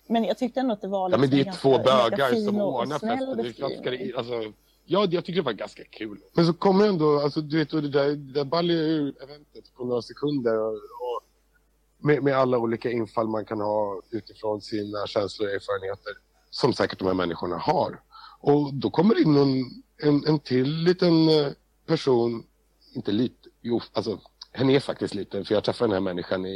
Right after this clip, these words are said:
Speaker 2: i verkliga livet och henne är ganska liten, säkert en och sextio. Men, eh, en liten person kommer in och skriver, "Åh, är man, är man välkommen som icke-binär?" Och er vän skriver,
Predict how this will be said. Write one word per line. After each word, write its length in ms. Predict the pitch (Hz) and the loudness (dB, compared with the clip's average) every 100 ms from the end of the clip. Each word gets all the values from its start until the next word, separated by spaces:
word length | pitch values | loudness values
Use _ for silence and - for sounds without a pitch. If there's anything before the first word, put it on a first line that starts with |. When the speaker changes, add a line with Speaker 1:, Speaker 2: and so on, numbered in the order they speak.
| 90 101 | -2 0
Speaker 2:
i 140 | 101 - | 0 0
verkliga 320 | 101 92 101 | 0 0 2
livet 380 | 120 113 95 - | 2 2 -4 -8
och 160 | 90 | -6
henne 160 | 107 95 | -4 -2
är 120 | 107 | -4
ganska 300 | 87 87 - | -4 -8 -12
liten, 260 | - - 104 - _ | -20 -18 -18 -18 _
säkert 340 | - - - 131 | -4 -2 0 -2
en 140 | 90 | -2
och 100 | - | -4
sextio. 280 | - 98 _ _ - - - | -6 -6 _ _ -20 -20 -2
Men, 280 | 139 139 135 | 2 2 2
eh, 320 | 139 127 127 123 - _ _ _ _ _ _ | 2 4 4 0 -4 _ _ _ _ _ _
en 140 | - 220 | 0 2
liten 200 | 214 208 | 2 2
person 460 | 208 - 117 110 113 | 0 0 -2 -4 -6
kommer 260 | - 160 143 | -2 -2 -4
in 200 | 127 123 | -18 _
och 80 | 143 | -20
skriver, 500 | _ 127 123 123 120 - _ _ _ _ _ _ | _ -6 -4 -4 -6 -10 _ _ _ _ _ _
"Åh, 400 | 151 156 147 147 | -8 -6 -6 -6
är 60 | 147 | -6
man, 320 | 147 143 147 - | -6 -8 -8 -2
är 100 | 151 | 0
man 160 | 156 | 2
välkommen 560 | 151 139 113 - 156 196 | 2 2 0 -6 -12 -14
som 200 | _ 170 | _ -4
icke-binär?" 840 | 180 - - 117 113 165 - 110 117 _ _ _ _ _ _ _ _ _ _ _ - | -4 -4 -8 -2 -2 -2 -4 -6 -6 _ _ _ _ _ _ _ _ _ _ _ 0
Och 160 | 170 | 2
er 220 | 156 156 | 6 4
vän 480 | 135 117 113 113 110 - _ _ _ _ | 4 2 2 0 -6 -14 _ _ _ _
skriver, 560 | - 117 104 104 95 | -10 -4 -4 -4 -6